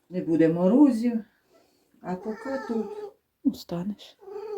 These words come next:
Speaker 1: ну, встане і буде ходити.
Speaker 2: О, воно саме ж.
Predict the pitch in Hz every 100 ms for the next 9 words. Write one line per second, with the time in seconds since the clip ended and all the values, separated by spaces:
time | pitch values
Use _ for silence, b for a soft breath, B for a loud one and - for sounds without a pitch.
0 | 403 196 190 185 - - _ _ _ 208
1 | 220 233 226 196 202 202 - 190 190 196
2 | _ 415 427 453 427 415 427 - _ _
3 | _ _ _ _ _ _ _ _ _ _
4 | _ _ _ _ _ _ _ _ _ _
5 | _ _ _ _ _ _ _ _ - 247
6 | 226 208 185 175 - 180 180 180